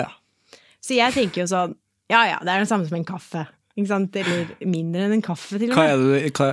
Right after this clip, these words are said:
Speaker 1: inneholder de pakkene? Hva får du i det?
Speaker 2: Du får bomber.
Speaker 1: Ja.
Speaker 2: <laughs> Og sånne hjul,
Speaker 1: Ja.
Speaker 2: eh, som også kan eksplodere ting, og så, ja,
Speaker 1: For det
Speaker 2: du
Speaker 1: går galt i hagen hans, er det det som er
Speaker 2: Det er jo
Speaker 1: greia med
Speaker 2: rett og slett
Speaker 1: spillet?
Speaker 2: bare det at du må spille sånne minispill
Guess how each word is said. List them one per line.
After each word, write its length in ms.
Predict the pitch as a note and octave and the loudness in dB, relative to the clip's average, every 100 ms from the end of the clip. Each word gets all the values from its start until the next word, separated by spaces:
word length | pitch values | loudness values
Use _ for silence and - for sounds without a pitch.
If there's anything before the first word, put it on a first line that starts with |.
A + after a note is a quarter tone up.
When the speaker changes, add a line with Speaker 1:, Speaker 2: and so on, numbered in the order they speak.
| D#3 | 2
Speaker 1:
inneholder 400 | C3+ A2+ G#2 G#2+ G#2+ | 4 4 2 0 -2
de 80 | |
pakkene? 480 | A2+ - - - - _ _ - | -4 -8 -12 -14 -18 _ _ -8
Hva 80 | A#2+ | -6
får 220 | - G#2 | -2 -2
du 40 | G2+ | -4
i 380 | G2 B2 - G#2 | -6 -10 -8 -8
det? 140 | G#2 A3 | -2 0
Speaker 2:
Du 60 | |
får 220 | A#3 B3 A3 | 0 2 2
bomber. 640 | G#3 A3+ F3 D#3 G#3 C4 - B2+ | 2 2 2 2 0 0 -6 -6
Speaker 1:
Ja. 140 | B2+ | -4
Speaker 2:
<laughs> 840 | - - - - G3 G3 - G#4+ A4 G4+ - F4+ - - F#4 G4+ G#4+ G#4+ - | -6 -14 -14 0 2 2 4 4 4 0 0 -4 0 2 4 2 2 -2 0
Og 60 | G4 | 4
sånne 180 | F4+ E4 C4 | 4 4 4
hjul, 460 | A#3 A#3 B3+ C#4 C#4 _ - - | 4 2 2 0 -2 _ -14 2
Speaker 1:
Ja. 140 | C3+ - _ _ - | 2 2 _ _ -4
Speaker 2:
eh, 460 | G3+ G#3 F#3+ F#3 | 0 2 2 0
som 140 | F#3 F3 | -2 -4
også 160 | D#3+ F3+ | -4 -4
kan 220 | F3 E3 | -4 -4
eksplodere 540 | E3 - E3+ E3 D#3 D3+ | -6 -8 -8 -6 -8 -4
ting, 300 | F3+ F3 - _ | -4 -4 -8 _
og 80 | F#3 | -10
så, 240 | F3+ - E3+ E3 D#3+ E3 E3 - _ | -8 -8 -6 -6 -6 -8 -10 -20 _
ja, 140 | - - | 0 4
Speaker 1:
For 80 | |
det 100 | D3 D3+ | 4 4
Speaker 2:
du 40 | |
Speaker 1:
går 140 | D#3 C#3+ | 4 6
galt 300 | B2+ C3+ E3+ | 4 4 2
i 40 | |
hagen 340 | D#3+ C3+ G#2+ B2 | 4 4 4 4
hans, 240 | G3+ G3+ | 2 0
er 140 | C#3+ C3 | 0 2
det 80 | B2+ | 4
det 80 | B2+ | 2
som 120 | B2+ | 4
er 40 | A#3 | 6
Speaker 2:
Det 60 | |
er 100 | A3+ | 6
jo 0 | |
Speaker 1:
greia 80 | C4 | 4
med 60 | C4 | 2
Speaker 2:
rett 0 | |
og 80 | B3 | 2
slett 140 | B3 | 2
Speaker 1:
spillet? 140 | A#3 A#3+ | 4 4
Speaker 2:
bare 100 | A3 | 4
det 140 | G#3 | 2
at 120 | G3 G#3+ | 0 -2
du 80 | G#3 | 0
må 140 | A3 | -2
spille 400 | A3+ - B3 F#3+ | -2 -2 -2 0
sånne 220 | F#3 G3+ G#3 | 0 2 2
minispill 640 | F#3+ D#3+ C#3+ D3+ - G3 | 2 -2 -6 -6 -4 -4